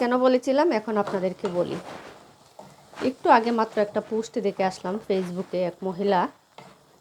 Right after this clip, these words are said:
কিছু পাটিসাপটা পিঠা বানিয়ে সেগুলো পোস্ট করেছে, আর লিখছে যে, "আমার পিঠাগুলো কেমন হয়েছে, সবাই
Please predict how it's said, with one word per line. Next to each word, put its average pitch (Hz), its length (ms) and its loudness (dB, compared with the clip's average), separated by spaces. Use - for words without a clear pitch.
কিছু 202 160 -4
পাটিসাপটা 208 600 0
পিঠা 220 240 0
বানিয়ে 202 360 2
সেগুলো 185 360 0
পোস্ট 214 240 0
করেছে, 185 380 2
আর 170 240 0
লিখছে 214 380 2
যে, 208 120 6
"আমার 208 240 4
পিঠাগুলো 233 420 2
কেমন 214 320 2
হয়েছে, 208 340 0
সবাই 196 200 2